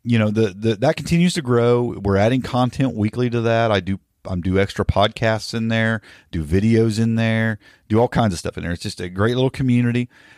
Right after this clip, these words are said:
and it's mainly how I pay the bills for the website and the podcast. So anybody who's a, a member of that, or if you've been a member there and you're not anymore, some people have left, and that's great. And so, you know, we continue to add members, and many members drop out, and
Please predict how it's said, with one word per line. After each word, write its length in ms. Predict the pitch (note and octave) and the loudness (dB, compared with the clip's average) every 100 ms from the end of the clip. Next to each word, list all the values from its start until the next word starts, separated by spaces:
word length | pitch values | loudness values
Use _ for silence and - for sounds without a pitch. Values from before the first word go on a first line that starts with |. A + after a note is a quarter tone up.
| _ | _
and 240 | G#2 G#2 A#2 | 0 2 2
it's 140 | - | 2
mainly 320 | A#2 G3 G#3+ | 0 2 2
how 160 | C#3+ D3 | 2 4
I 80 | D#3+ | 2
pay 180 | D#3+ | 0
the 80 | D3+ | 0
bills 340 | A#2+ B2 D#3+ - | 0 0 0 -4
for 220 | B2 B2 | -4 -2
the 80 | A2+ | 0
website 400 | G#2+ A#2+ A#2+ B2 | 0 0 -2 0
and 100 | C3 | -2
the 40 | |
podcast. 500 | B2+ C#3+ - G#2 F#2+ | -2 -2 -4 -8 -8
So 260 | - G2 G2 | -4 -2 0
anybody 500 | B2+ F3 F#3 F#3+ C#3+ | -2 0 0 0 -4
who's 280 | C3+ A2+ - | -4 -6 -8
a, 280 | G#2 - G2+ | -6 -6 -4
a 40 | |
member 340 | F#2 G2+ C3 D3+ | 0 2 2 2
of 100 | D3 | 2
that, 260 | D3 D3+ | 2 2
or 100 | G#2+ - - - - | 0 -6 -18 -20 -10
if 100 | G2+ | -2
you've 220 | G#2 F#2 | 0 0
been 180 | F2 G#2+ | 2 4
a 80 | C3+ | 4
member 320 | D3+ D#3+ D#3+ | 4 4 2
there 320 | D#3 D#3 D#3+ | 2 2 2
and 140 | C3 F2 | 0 0
you're 100 | F2 | 0
not 220 | F#2 G#2+ | 2 2
anymore, 480 | A2+ G#2+ A#2+ B2+ B2+ | 2 4 2 0 -2
some 160 | A3 | -2
people 240 | - D#4 D4+ | 0 -2 -2
have 100 | D3 | 0
left, 320 | G2+ C3 - | 2 2 0
and 100 | C#3+ | -2
that's 140 | E3 | -2
great. 300 | - B2 D3 | 0 0 2
And 100 | G#2+ | -2
so, 160 | G2 G2 | -4 -6
you 160 | G#2 G#2 | -2 -2
know, 160 | F#2+ - - A#2 | -2 -8 -10 -6
we 60 | |
continue 340 | A2+ C3+ C3 G2+ | -4 0 0 0
to 100 | D#2 | 0
add 240 | F2 A#2+ | 0 2
members, 380 | C3+ D3 E3+ D3+ | 2 2 0 0
and 140 | F#2 | -2
many 320 | F2 G2+ A#2 F#2 | 0 0 -2 -2
members 380 | G2+ A2 B2+ | 0 2 0
drop 260 | A2+ A#2+ A#2+ | 2 0 0
out, 200 | E2 D#2+ | -2 -2
and 180 | F#2 F2+ | -6 -6